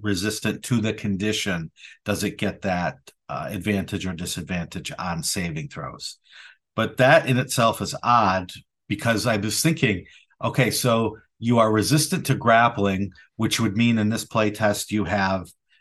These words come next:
advantage against being grappled on saving throws, but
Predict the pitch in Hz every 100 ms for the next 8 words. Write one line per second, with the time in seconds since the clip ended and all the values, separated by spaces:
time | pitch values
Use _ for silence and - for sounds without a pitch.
0 | - 110 95 120 123 - 117 101 - -
1 | 107 92 107 101 87 - _ _ _ -
2 | 107 98 95 113 120 147 143 110 101 98
3 | 87 - 151 156 139 135 110 104 101 -
4 | - 107 104